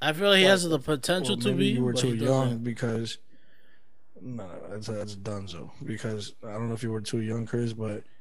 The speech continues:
Speaker 3: Big Sean was top three, and him and Cole at one point, it was, like, side A, side B,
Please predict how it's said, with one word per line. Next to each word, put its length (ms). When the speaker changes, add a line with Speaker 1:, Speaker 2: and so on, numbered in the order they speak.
Speaker 3:
Big 220
Sean 380
was 280
top 360
three, 440
and 400
him 320
and 120
Cole 480
at 200
one 360
point, 300
it 120
was, 180
like, 200
side 380
A, 160
side 320
B, 240